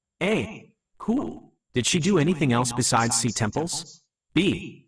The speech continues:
she said they went to a floating village on Tonle Sap Lake.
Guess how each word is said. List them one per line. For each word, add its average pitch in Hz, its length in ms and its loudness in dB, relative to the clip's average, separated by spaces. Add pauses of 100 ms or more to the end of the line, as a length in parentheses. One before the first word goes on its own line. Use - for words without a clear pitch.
(120)
she - 180 0
said 196 220 2
they 180 120 4
went 151 240 2
to 139 140 0
a 98 40 -2
floating 143 400 0
village 110 380 0
on 98 160 -4
Tonle 123 420 -2
Sap 113 360 -2
Lake. 87 360 -8